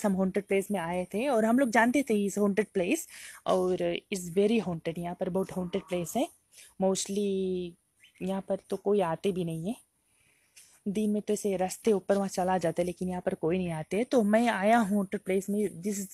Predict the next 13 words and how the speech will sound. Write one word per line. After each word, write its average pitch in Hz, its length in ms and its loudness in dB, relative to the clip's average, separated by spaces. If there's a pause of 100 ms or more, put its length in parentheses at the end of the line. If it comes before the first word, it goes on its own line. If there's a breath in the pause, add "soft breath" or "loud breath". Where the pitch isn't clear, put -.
(240)
this 208 200 0
was 220 220 4
a 214 40 2
challenge 196 520 2
from - 300 -2
my, 170 640 -2 (720 soft breath)
अ, 135 100 -6 (120)
community 196 440 2
areas, 240 220 4 (200)
जो 190 180 2
हमारे 190 260 2
गांव 190 320 2
ने, 180 480 -6